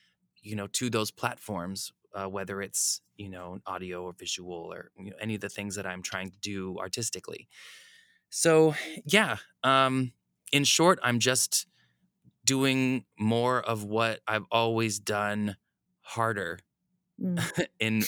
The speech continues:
Speaker 1: in
Speaker 2: <laughs>
Speaker 1: harder circumstances. <laughs> You know what I mean? That's what I'm
Speaker 2: Yeah.
Speaker 1: doing.
Speaker 2: So this is a show about firsts. Usually it's, it's <laughs> about first shows, but since I have you on it <laughs> and,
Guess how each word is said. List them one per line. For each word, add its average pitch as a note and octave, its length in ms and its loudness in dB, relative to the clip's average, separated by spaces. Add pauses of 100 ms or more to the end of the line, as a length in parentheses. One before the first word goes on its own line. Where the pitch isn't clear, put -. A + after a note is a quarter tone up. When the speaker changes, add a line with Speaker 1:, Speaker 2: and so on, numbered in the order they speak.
(100)
Speaker 1:
in - 120 4
Speaker 2:
<laughs> - 80 0
Speaker 1:
harder A2 200 4
circumstances. G2 920 -2
<laughs> - 40 -2
You C#3 180 8
know C#3+ 100 10
what B2+ 80 8
I B2 60 6
mean? B2 380 2
That's A2 240 4
what A2 100 4
I'm G2+ 120 2
Speaker 2:
Yeah. E2+ 120 4
Speaker 1:
doing. - 240 -4 (600)
Speaker 2:
So C#4 260 8 (420)
this A#3+ 360 6
is D4 120 8
a D4 60 6
show A#3+ 300 8
about G#3 420 8
firsts. - 920 4
Usually G3+ 460 6
it's, - 340 4
it's F3 240 2
<laughs> - 60 8
about A#3+ 380 8
first - 480 2
shows, G3+ 640 6
but G3 280 2
since - 380 2 (160)
I F3+ 140 4
have F3 300 0
you F#3 300 4
on G#3+ 180 2
it C4 280 2 (100)
<laughs> - 580 4
and, F#3+ 300 2